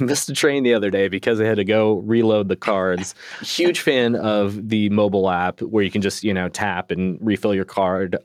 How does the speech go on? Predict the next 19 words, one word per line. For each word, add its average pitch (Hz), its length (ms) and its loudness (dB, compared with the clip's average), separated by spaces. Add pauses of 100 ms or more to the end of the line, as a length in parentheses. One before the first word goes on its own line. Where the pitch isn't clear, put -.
all 104 220 2
on 98 220 0
the 95 60 0
mobile 92 520 0 (460)
app. 90 320 -2 (320)
Totally 135 340 4
suggest 107 540 0
anybody 107 400 0
just 101 260 -4
completely 113 480 2 (240)
forego 123 560 2
the 113 180 2 (120)
ticket 135 260 0
machines 113 540 0
and 98 180 -2
just 98 220 -4
<laughs> - 0 -
go 104 160 0
online 107 760 0